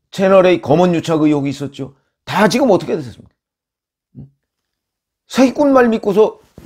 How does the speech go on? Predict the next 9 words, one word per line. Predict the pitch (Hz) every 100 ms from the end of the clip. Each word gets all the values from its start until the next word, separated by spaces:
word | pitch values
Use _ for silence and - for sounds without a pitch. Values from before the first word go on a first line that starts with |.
| _ _ _ 185
응? | -
검찰을 | - 202 196 190 143
공격하는 | 165 165 131 131 95
것, | -
이건 | 226 285 254
뭔가 | 185 202
의도가 | 151 135 139 135 156
있는 | 190 98 82
것이다. | 78 - 52 50 -